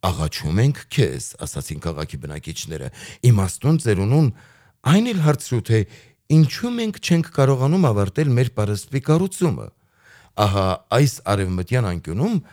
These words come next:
պարիսպն ամեն անգամ փուլ է գալիս»։ Խուան Սյաոն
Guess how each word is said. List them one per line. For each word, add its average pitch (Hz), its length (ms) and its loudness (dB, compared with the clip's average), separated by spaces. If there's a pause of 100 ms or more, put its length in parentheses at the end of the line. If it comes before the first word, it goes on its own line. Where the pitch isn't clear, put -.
(420)
պարիսպն 131 580 0
ամեն 175 320 0
անգամ 156 320 0 (100)
փուլ 285 240 0
է 202 80 2
գալիս»։ 73 440 -4 (1500)
Խուան 95 380 -2
Սյաոն 85 460 -2